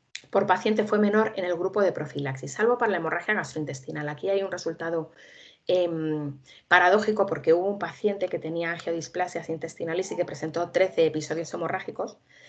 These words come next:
a pesar de profilaxis y, bueno, esto influyó indudablemente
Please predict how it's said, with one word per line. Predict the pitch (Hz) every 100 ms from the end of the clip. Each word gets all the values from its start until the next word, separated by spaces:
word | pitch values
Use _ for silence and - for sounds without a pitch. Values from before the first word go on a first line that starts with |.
| - -
a | 175
pesar | 185 180 185
de | 185
profilaxis | 175 175 170 196 208 214 214
y, |
bueno, | 180 160 156
esto | 156 - 165 -
influyó | 185 175 - 170 160 180 170
indudablemente | 165 165 165 160 160 160 170 170